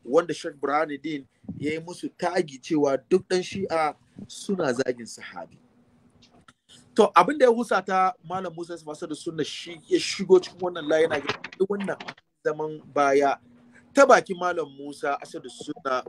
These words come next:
wai ai wannan renin hankali ne, in ji Malam Musa.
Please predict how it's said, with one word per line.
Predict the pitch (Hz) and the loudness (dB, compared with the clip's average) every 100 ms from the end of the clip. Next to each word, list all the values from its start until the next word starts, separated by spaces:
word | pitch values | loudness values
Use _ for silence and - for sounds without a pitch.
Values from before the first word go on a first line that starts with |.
| 123 | 0
wai | 156 165 | 2 2
ai | 165 170 | 0 2
wannan | 180 170 147 127 | 0 -2 -6 -6
renin | 123 156 165 151 135 123 101 | -2 2 2 0 -14 -20 -20
hankali | 135 143 139 127 139 | -20 -10 -8 -8 -10
ne, | 135 123 120 131 | -12 -14 -16 -20
in | 120 | -18
ji | 113 | -14
Malam | 143 143 143 127 101 | -4 0 2 0 -4
Musa. | 107 - - | -14 -10 -10